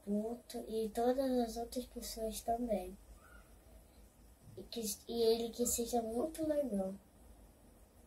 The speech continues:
É o que pedimos, Senhor, e agradecemos em nome de Jesus. Amém.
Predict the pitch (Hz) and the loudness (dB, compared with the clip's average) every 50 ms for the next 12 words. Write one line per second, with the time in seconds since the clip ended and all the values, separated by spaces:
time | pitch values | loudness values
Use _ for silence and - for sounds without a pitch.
0 | - - - - - - - - - 740 740 - - - - - - - - - | -20 -20 -20 -20 -20 -20 -20 -20 -20 -20 -20 -20 -20 -20 -20 -20 -20 -20 -20 -20
1 | - - - - - - - - - - 208 208 - - - - 240 240 233 226 | -20 -20 -20 -20 -20 -20 -20 -10 2 4 4 4 4 0 -8 -4 -2 -2 -2 -2
2 | 233 233 233 247 254 262 262 254 254 - - - - - - - - 226 220 214 | -4 0 2 2 4 4 2 0 -2 -6 -18 -20 -20 -20 -20 -10 -4 -2 -2 0
3 | 220 208 202 196 190 202 208 208 208 208 220 220 220 220 226 226 214 - - 214 | 2 2 2 2 6 8 6 6 6 6 4 4 4 4 0 -4 -4 -4 -2 0
4 | 214 208 202 202 196 190 196 190 196 196 - - 226 226 - - 240 220 220 226 | 0 2 2 2 0 -2 -2 -4 -4 -4 -6 -8 -10 -10 -10 -12 -14 -12 -10 -10
5 | 226 220 220 226 226 220 214 202 190 185 190 196 202 208 214 214 220 208 190 185 | -8 -8 -6 -6 -6 -4 -2 -4 -4 -4 -2 0 2 2 2 0 0 0 0 0